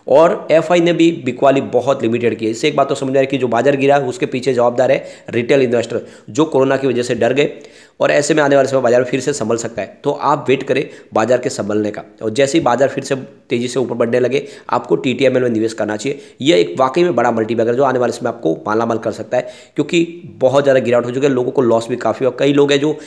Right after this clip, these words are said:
इसमें दो सौ, ढाई सौ के ऊपर फंसे हुए, उनको इस समय बहुत ज़बरदस्त लॉस हो गया है। आप ये देख ही सकते हो कि इसका जो मार्केट कैप जो सिक्सटीन थाउजेंड करोड़ के आसपास गया, यानी ज़बरदस्त मार्केट कैप में गिरावट हुई है।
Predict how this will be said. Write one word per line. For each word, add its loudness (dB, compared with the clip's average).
इसमें 0
दो 0
सौ, 0
ढाई 0
सौ -2
के -6
ऊपर -2
फंसे -4
हुए, 0
उनको 2
इस 0
समय 0
बहुत 2
ज़बरदस्त 0
लॉस 0
हो -6
गया -4
है। -14
आप 0
ये 2
देख 2
ही 4
सकते -2
हो 4
कि 4
इसका 0
जो 6
मार्केट 0
कैप 2
जो 2
सिक्सटीन 0
थाउजेंड 2
करोड़ 0
के -2
आसपास 0
गया, 2
यानी 0
ज़बरदस्त 0
मार्केट -2
कैप -2
में 0
गिरावट 2
हुई -2
है। -4